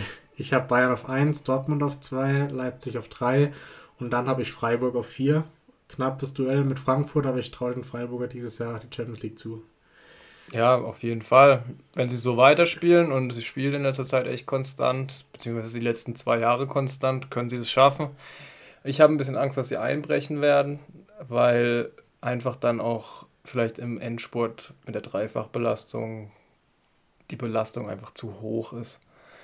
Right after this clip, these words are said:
Speaker 2: Weil je nachdem, wenn sie in der Europa League weit kommen, dann werden sie, glaub ich, schon ein Auge da drauf legen, dass sie da auch so ähnlich wie Frankfurt letztes Jahr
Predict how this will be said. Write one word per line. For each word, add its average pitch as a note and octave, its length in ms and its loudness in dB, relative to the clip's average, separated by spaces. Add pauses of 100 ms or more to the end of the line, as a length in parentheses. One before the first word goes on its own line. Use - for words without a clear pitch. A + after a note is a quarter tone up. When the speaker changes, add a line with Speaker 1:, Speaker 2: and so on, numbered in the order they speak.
(220)
Speaker 2:
Weil A#2+ 120 2
je B2 80 0
nachdem, C3 460 0
wenn B2 100 -2
sie B2 140 -6
in A#2 60 -4
der A#2+ 100 -2
Europa B2 300 -4
League B2 280 -6
weit A#2 240 0
kommen, A#2+ 520 -2
dann A#2+ 360 -4
werden B2 220 2
sie, A#2+ 160 -10
glaub A#2 180 -4
ich, A#2+ 80 -6
schon B2 300 -2
ein B2 40 -8
Auge B2 280 0
da A#2+ 100 -2
drauf B2+ 300 0
legen, B2 260 -2
dass A#2 140 -4
sie A#2 120 -8
da A#2 180 0
auch A2+ 480 -2 (340)
so D3 160 -4
ähnlich C#3 320 4
wie A#2+ 80 -2
Frankfurt B2+ 480 -2
letztes B2 420 -6
Jahr A#2+ 320 -4